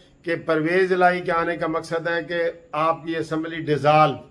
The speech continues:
और हमजा शहबाज के आने का मकसद है कि असम्बलियाँ एक साल तक काम करेंगी। और आज मरकज़ ने भी बड़ा अच्छा बयान दिया है जो शहबाज शरीफ साहब का है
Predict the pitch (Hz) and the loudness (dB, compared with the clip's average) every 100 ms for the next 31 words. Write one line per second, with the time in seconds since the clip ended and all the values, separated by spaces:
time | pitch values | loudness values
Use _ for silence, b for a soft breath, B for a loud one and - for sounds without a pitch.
0 | _ _ b b b b _ 160 170 175 | _ _ b b b b _ 0 2 2
1 | 175 175 175 147 175 196 208 180 175 170 | 2 0 -4 -4 0 2 2 0 -2 -2
2 | 160 165 160 160 156 151 147 147 147 139 | -4 -6 -4 -4 -6 -8 -8 -4 -6 -2
3 | 147 147 151 147 139 139 143 143 147 147 | -4 -4 -8 -12 -10 -10 -10 -10 -12 -10
4 | 143 139 139 135 131 139 131 - 135 131 | -12 -12 -10 -10 -10 -14 -12 -10 -10 -10
5 | - 139 143 120 107 - b b b 151 | -6 -6 -4 -8 -14 -20 b b b -2
6 | 156 165 151 156 165 175 165 170 165 156 | 0 0 -2 -4 -4 -6 -6 -4 -4 -2
7 | 151 160 160 185 - 185 160 160 151 147 | 0 0 -2 -8 -4 -4 -2 -2 -2 -6
8 | 147 139 127 127 - b b 131 151 151 | -4 -4 -4 -10 -14 b b -8 -2 0
9 | 147 139 143 143 139 143 147 143 143 139 | -2 -4 -4 -4 -4 -6 -6 -6 -4 -6
10 | 131 131 135 131 - | -4 -4 -2 -4 -8